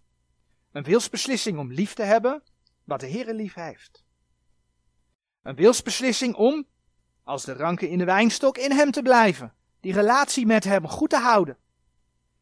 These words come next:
Een wilsbeslissing om die tuchtiging te accepteren. Om de kastijding te accepteren, om je daardoor te laten vormen.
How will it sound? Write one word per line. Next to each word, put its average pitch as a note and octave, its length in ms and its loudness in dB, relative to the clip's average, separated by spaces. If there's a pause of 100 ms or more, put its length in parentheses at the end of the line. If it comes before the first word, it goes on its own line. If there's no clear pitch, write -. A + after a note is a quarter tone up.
(380)
Een C3 120 -12
wilsbeslissing A#3 880 0 (800)
om D#3+ 180 -4
die C3+ 120 -12
tuchtiging G#3 520 0
te - 80 -10
accepteren. D4 720 -4 (1120)
Om A#2 100 -18
de A2 80 -20
kastijding G#3+ 580 -4
te G#3+ 100 -8
accepteren, D3+ 640 -10
om D3 120 -10
je D#3+ 140 -6
daardoor F#3+ 360 4
te A3 100 0
laten G#3 320 0
vormen. D4 420 -4